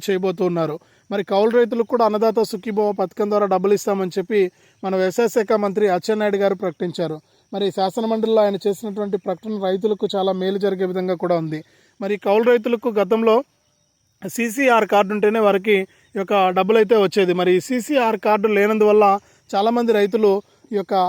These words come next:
అన్నదాత సుఖీభవ అంటే గత ప్రభుత్వంలో ఇచ్చినటువంటి రైతు భరోసా పీఎం కిసాన్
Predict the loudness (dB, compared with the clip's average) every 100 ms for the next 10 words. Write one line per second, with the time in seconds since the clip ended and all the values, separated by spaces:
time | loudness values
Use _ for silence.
0 | -4 -6 -4 0 2 2 -2 -4 -4 -2
1 | 0 0 0 0 2 0 0 -2 -2 -4
2 | -4 -6 -6 0 0 0 -2 -2 -2 -4
3 | -2 -4 -4 -6 -6